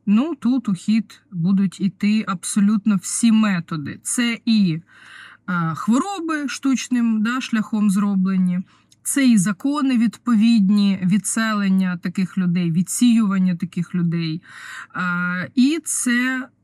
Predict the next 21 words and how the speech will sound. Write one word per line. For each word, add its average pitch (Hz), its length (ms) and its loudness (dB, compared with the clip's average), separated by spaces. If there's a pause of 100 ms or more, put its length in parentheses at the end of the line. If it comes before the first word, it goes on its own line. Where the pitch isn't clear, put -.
(140)
також 202 680 -6
війни. 190 720 4 (1500)
Значить, 226 360 4
це, 311 260 -2 (720)
м, 233 380 2
а, 233 160 -2
і 247 100 0
ще 165 520 0
д-, 170 220 -2
до 190 140 2
цього. 160 540 -4
Значить, 175 340 0
до 175 120 0
цього, 339 720 -4 (1080)
м, 196 340 4
наступний 214 600 2
рік 208 220 4
змії, 202 880 4 (1300)
він 220 340 4
приведе 208 1000 2
до 214 540 2